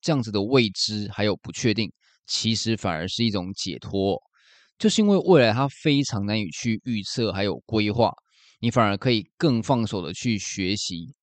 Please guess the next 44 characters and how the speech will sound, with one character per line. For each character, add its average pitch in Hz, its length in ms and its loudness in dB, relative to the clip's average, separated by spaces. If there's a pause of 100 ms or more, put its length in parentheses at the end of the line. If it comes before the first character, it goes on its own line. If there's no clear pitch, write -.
(120)
打 90 100 -4
开 117 140 2
你 101 100 0
的 87 140 -4
好 113 360 2
奇 95 280 -6
心 110 260 -4
来 92 160 0
认 104 300 2
识 95 240 -4
这 104 100 -6
个 90 180 -6
世 104 280 -4
界， 104 200 -4 (460)
而 120 100 0
不 131 140 2
会 165 160 6
呢， 131 240 2
被 131 220 2
所 104 180 -4
谓 110 80 4
的 104 220 0
有 95 280 -2
用 123 240 2 (140)
这 - 140 0
样 117 120 2
子 - 80 -10
的 95 120 -4
概 113 180 -2
念 104 240 -2
给 73 180 -10
束 104 280 -2
缚 82 200 -14
住。 - 220 -8 (540)
其 - 160 -4
实 160 80 4
现 196 200 2
在 185 80 4
的 147 120 4
社 143 280 2
会 147 160 2
呢， 123 180 0
往 113 160 2
往 104 160 -2